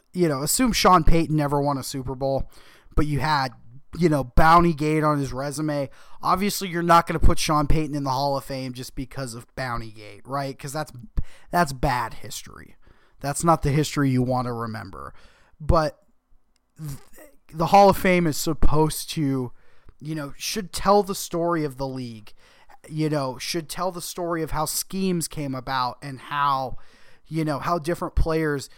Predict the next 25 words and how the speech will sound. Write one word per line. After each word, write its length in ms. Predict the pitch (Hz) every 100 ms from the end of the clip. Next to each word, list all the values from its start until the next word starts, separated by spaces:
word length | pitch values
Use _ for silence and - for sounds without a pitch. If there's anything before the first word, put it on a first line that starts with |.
| - _ - -
have 240 | - 160 135
helped 480 | - 175 165 - 160
move 340 | 165 185 160
and 160 | 151 143
change 460 | - 160 160 135
the 80 | 135
game. 320 | 139 147 123
Like, 180 | 127 -
you 80 | 147
hear 140 | 165
me 100 | 156
talk 220 | 139 143
about 180 | 143 139
this 180 | 147 -
l-, 160 | 135 123
with 260 | 143 - 143
Leroy 320 | 135 139 131
Butler, 420 | 123 160 147 131
where 140 | 120
he 180 | 127 175
was 200 | 160 139
one 180 | 156 151
of 160 | 139 131
the 120 | 139
real, 420 | 135 165 160